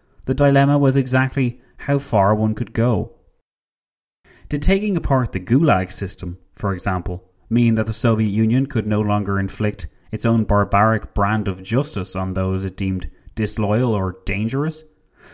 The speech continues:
Certainly, there were many innocents in these camps, but it was also possible that there were many insidious elements as well.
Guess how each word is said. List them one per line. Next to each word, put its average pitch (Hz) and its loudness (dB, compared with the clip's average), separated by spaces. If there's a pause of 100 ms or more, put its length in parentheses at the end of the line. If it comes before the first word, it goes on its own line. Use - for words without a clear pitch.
(120)
Certainly, 175 0
there 143 2
were 160 4
many 170 4
innocents 135 0
in 92 -2
these 87 -6
camps, - -2
but 110 0
it 113 4
was 113 0
also 110 4
possible 120 2
that 120 -4
there 107 2
were 104 2
many 107 2
insidious 107 -2
elements 120 0
as 120 -8
well. 113 -2